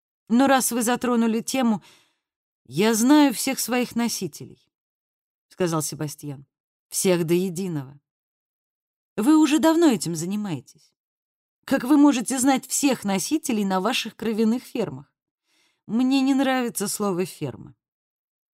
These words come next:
Оно подразумевает, что я отношусь к носителям как к скоту, а это не так. Вы представить себе не можете, как хорошо я с ними обращаюсь. Я бы хотела увидеть, как у вас там всё устроено.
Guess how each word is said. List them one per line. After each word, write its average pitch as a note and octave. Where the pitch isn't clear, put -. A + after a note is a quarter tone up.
Оно A3
подразумевает, G#3+
что -
я G3+
отношусь G3
к -
носителям F#3
как F#3
к -
скоту, G3
а -
это B3+
не A#3+
так. -
Вы F#3
представить C#4
себе A3+
не A3+
можете, G3
как -
хорошо G#3
я C#3+
с -
ними C#3
обращаюсь. -
Я D4
бы E4
хотела E4
увидеть, B3+
как G3+
у -
вас G3
там G3
всё -
устроено. E3+